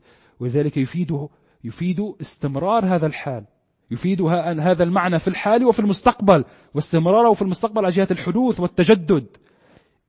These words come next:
إن المتقين، يعني حالهم، حالهم حال التقوى، حالهم حال التقوى. لأن الإنسان متى يطلق مثلًا لفظ معين أو، أو صفة معينة على،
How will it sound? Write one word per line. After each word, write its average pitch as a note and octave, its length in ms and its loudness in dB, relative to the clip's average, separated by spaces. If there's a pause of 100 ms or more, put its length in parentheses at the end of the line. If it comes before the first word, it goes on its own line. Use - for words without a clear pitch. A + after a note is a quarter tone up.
(140)
إن D3 180 -4
المتقين، A#2+ 800 -8 (400)
يعني E3 440 0
حالهم، A3 880 4 (960)
حالهم F3+ 680 0 (540)
حال C3+ 280 -6
التقوى، G#2+ 460 -12 (1080)
حالهم E3+ 400 -2
حال C3+ 180 -8
التقوى. - 340 -18 (320)
لأن A#2 160 -4
الإنسان C3+ 540 -4
متى G#3+ 240 0
يطلق F#3+ 320 -2
مثلًا D3 460 -2
لفظ C#3+ 220 -2
معين C#3+ 500 -4
أو، B2 300 -10
أو C3 100 -12
صفة D3+ 360 -8
معينة C#3+ 320 -2
على، C3+ 280 -2